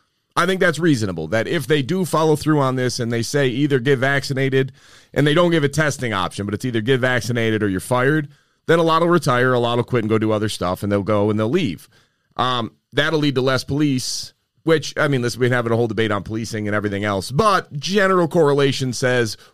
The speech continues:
when you have an area with crime and then you get less police in there, you don't generally see a decrease in the crime rate. Generally, it goes up. So I think we can anticipate that coming through. That'll be super fun for everybody in the law of unintended consequences.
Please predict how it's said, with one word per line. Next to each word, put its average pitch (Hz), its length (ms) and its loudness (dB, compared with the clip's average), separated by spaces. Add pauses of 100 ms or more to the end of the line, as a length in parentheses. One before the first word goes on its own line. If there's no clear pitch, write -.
when 135 420 -2
you 147 100 2
have 156 180 2
an 143 60 0
area 143 280 2
with 139 280 0
crime 131 340 0
and 123 80 -4
then 123 120 0
you 120 100 -4
get 120 160 -2
less 120 240 -2
police 120 380 -6
in 135 100 -4
there, 139 260 0
you 131 140 0
don't 139 240 0
generally 131 480 -2
see 120 200 -4
a 107 40 0
decrease 110 500 -2
in 101 60 -6
the 92 80 -8
crime 80 300 -4
rate. 64 180 -12 (280)
Generally, 180 580 2
it 117 100 -2
goes 104 240 -2
up. - 260 -12 (520)
So 170 100 2
I 180 60 4
think 208 100 0
we 185 80 0
can 165 120 -2
anticipate 135 560 -2
that 135 220 -2
coming 107 220 -4
through. 104 220 0
That'll 127 240 0
be 95 100 -6
super 85 280 -8
fun 95 220 0
for 87 180 0
everybody 90 480 -4
in 85 80 -6
the 87 60 -4
law 90 200 -4
of 80 100 -6
unintended 92 400 -6
consequences. 107 720 -4